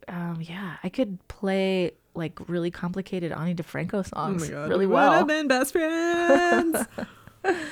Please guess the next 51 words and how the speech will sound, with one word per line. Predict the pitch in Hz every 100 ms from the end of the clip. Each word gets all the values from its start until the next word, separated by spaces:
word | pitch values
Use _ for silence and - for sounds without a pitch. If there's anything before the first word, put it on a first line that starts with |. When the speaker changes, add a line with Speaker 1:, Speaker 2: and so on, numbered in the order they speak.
| - - - - -
Speaker 1:
But | 220
we | 262
could | 302 226
bring | 208 196
that | 180 -
back. | 233 277 - - - -
I | -
could | 330
Speaker 2:
Honestly, | 277 349
Speaker 1:
start | 320
Speaker 2:
we | 254
have | 220
Speaker 1:
practicing | 185 185 254
Speaker 2:
the |
Speaker 1:
Ani | 196 220
Speaker 2:
training. | 226 214
Speaker 1:
again. | 214 214 190 170
You | 170
could, | 202 196
you | 185
got | 190 220
the |
drums. | 262 254 254 262 277
Speaker 2:
It's | 208 220
like | 220
riding | 170 170 233
a | 247
bike. | 233 233 240 208
Speaker 1:
We | 214
could | 240
start | 202 202 202
an |
Ani, | 175 165 190 196 190
um, | - 170 170 165 160 151
cover | - 180 190 175 - -
duo | 156 165 156 147 147
that | 151 151 117
we | 160
could | 156
call | - 156
it, | 156
like, | 151 147 -
Ani | 151 151 147
DeFunk. | 156 135 - - 180 165 165 156 - - -
Speaker 2:
Ani | 196 185 185 180
Speaker 1:
Sit | 170
Speaker 2:
Duo | 190 208 - 196
Speaker 1:
up. | - 180 90 90
Speaker 2:
Franco. | - 196 220 214 175 170 170 208
Speaker 1:
<laughs> | - 247 -
Ani | 233 - 208 185 180 175 170 165 160